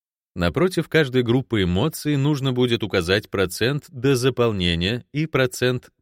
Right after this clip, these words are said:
после заполнения. На отдельном листе нужно будет написать негативные мысли с указанием процента до заполнения, процента после заполнения и высчитать и указать искажения. И напротив каждой негативной мысли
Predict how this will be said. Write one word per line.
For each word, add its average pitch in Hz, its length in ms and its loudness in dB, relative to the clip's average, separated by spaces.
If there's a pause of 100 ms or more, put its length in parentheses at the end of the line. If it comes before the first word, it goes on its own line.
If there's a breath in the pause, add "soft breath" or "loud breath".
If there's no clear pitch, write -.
после 127 440 0
заполнения. 65 720 -8 (760)
На 92 180 0
отдельном 92 460 2
листе 92 440 0
нужно 113 260 -2
будет 101 280 -4
написать 95 440 -4
негативные 98 640 -2
мысли 104 420 -8 (240)
с - 100 -18
указанием 92 520 0
процента 95 480 0
до 90 240 2
заполнения, 131 560 -4
процента 110 520 -2
после 95 400 0
заполнения 98 640 -2 (260 loud breath)
и 160 120 2
высчитать 139 640 -2
и 165 40 0
указать 98 500 0
искажения. 76 680 -8 (640)
И 143 140 -2
напротив 110 460 0
каждой 90 320 0
негативной 90 720 -2
мысли 85 380 -4